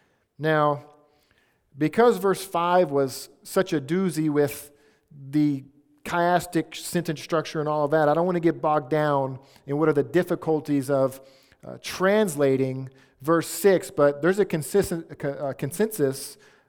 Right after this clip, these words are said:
among the commentators that verse six is indeed the most difficult, uh, verse to translate in this letter. Now, the difficulty lies in the fact that several of the words in that sentence, um, can have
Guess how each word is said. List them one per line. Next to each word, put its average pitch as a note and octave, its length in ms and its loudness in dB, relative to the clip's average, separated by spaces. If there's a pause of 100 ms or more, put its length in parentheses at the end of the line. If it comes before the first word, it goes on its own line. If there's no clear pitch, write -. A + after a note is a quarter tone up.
among F3+ 300 2
the E3 80 2
commentators D#3+ 720 0
that C#3 260 -2
verse F#3 200 0
six E3+ 440 0
is C#3+ 120 -4
indeed C#3+ 640 -2 (400)
the D3 80 2
most D3 320 -2
difficult, D#3 800 -2 (320)
uh, - 220 -14
verse E3 400 2
to D3 100 -4
translate C#3+ 920 -2 (560)
in F3+ 180 2
this D#3 240 2
letter. C#3 420 2
Now, C3 360 -2 (360)
the C#3 80 -2
difficulty E3+ 560 2
lies C#3+ 340 0
in C#3+ 60 -6
the C3+ 80 -4
fact C#3+ 340 -4
that C3 140 -2
several E3 360 0
of C3+ 100 0
the C#3 80 -2
words C#3+ 580 0 (320)
in D#3+ 160 0
that D3+ 180 2
sentence, - 680 -8
um, C3+ 320 -8
can C3+ 160 -8
have C#3 380 -2